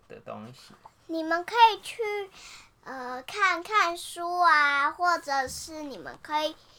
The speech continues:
Speaker 2: 看了书之后可以画书里面的东西。
Speaker 1: 诶，把书里面的东西画出来哦。
Speaker 2: 对啊。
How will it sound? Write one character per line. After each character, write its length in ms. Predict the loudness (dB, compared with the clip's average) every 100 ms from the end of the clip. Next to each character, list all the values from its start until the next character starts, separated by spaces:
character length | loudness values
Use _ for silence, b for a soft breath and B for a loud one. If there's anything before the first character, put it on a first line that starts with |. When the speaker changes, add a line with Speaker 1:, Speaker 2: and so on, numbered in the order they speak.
| b b
Speaker 2:
看 380 | -10 2 4 4
了 200 | 2 0
书 300 | -2 -6 -6
之 120 | 0 2
后 240 | 4 2
可 100 | 2
以 120 | -2 -2 2
画 340 | 6 6 4 -6 B B B B B
书 340 | -10 -6 -6
里 220 | -6 -8 -8
面 260 | -10 -10
的 80 | -12
东 120 | -16 -16 -14
西。 160 | -8 2
Speaker 1:
诶， 600 | 6 8 8 6 0 -6 -14 0
把 180 | 2 2
书 240 | 0 0
里 100 | 0
面 220 | 2 2
的 60 | 2
东 80 | -2
西 160 | -4
画 260 | -2 0 0
出 280 | -2 -6 -2
来 260 | -2 -2
哦。 160 | -6 -10 -12
Speaker 2:
对 220 | -6 -2
啊。 260 | 0 -2